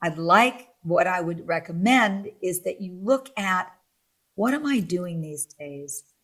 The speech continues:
that is soul-based? What are my soul-based intentions? Not what are my ego-based intentions?" An ego-based intention is, "I want to have that happen so that people will like me or approve of me, or so that I'll feel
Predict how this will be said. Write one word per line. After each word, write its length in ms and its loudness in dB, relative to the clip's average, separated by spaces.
that 280 0
is 380 -2
soul-based? 1500 0
What 140 0
are 60 0
my 140 -2
soul-based 1040 -2
intentions? 600 -12
Not 240 -2
what 120 -2
are 60 -8
my 320 -8
ego-based 800 -4
intentions?" 760 -12
An 140 0
ego-based 640 4
intention 580 -8
is, 200 -6
"I 140 6
want 320 2
to 80 -8
have 220 -6
that 260 4
happen 440 -6
so 360 8
that 300 0
people 380 -2
will 180 -8
like 280 0
me 200 -6
or 80 -8
approve 340 -6
of 120 -10
me, 180 -6
or 120 -8
so 200 -6
that 140 -6
I'll 160 -6
feel 600 0